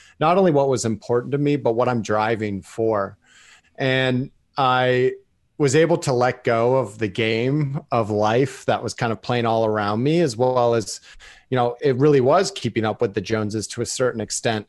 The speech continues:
of the better car, the bigger house, the more lavish vacations, the private jets, all of that stuff. And it, yeah, I took it right down to the foundations. And, you know, I was even telling Tommy's group for his executive retreat earlier that I was on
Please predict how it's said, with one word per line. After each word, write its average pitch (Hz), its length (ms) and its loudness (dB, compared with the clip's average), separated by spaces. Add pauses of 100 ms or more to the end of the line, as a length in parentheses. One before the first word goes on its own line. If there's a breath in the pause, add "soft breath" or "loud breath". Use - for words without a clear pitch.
of 104 340 -4
the - 80 -2
better 113 340 -2
car, 110 440 0
the 104 120 -2
bigger 113 260 -2
house, 107 400 -2
the 113 140 -2
more 117 160 2
lavish 107 440 0
vacations, 104 760 -4
the 104 120 -8
private 107 420 -2
jets, 107 280 -2
all 139 200 4
of 110 120 0
that 107 200 -2
stuff. - 400 0
And 113 100 0
it, 113 200 -4 (340 loud breath)
yeah, 127 160 -2
I 139 80 2
took 156 240 0
it 120 140 2
right 120 300 0
down 127 500 2
to 113 580 -2 (140)
the 110 140 -4
foundations. 110 1160 -2 (500 loud breath)
And, 131 500 -2
you 180 80 2
know, 160 80 4
I 160 40 4
was 143 180 0
even 147 180 0
telling 139 380 0
Tommy's 139 560 0
group 131 640 0
for - 180 -2
his 113 140 -2
executive 123 500 -2
retreat 131 400 -2
earlier 135 320 2
that 113 160 0
I 110 100 0
was 107 160 -4
on 104 340 -4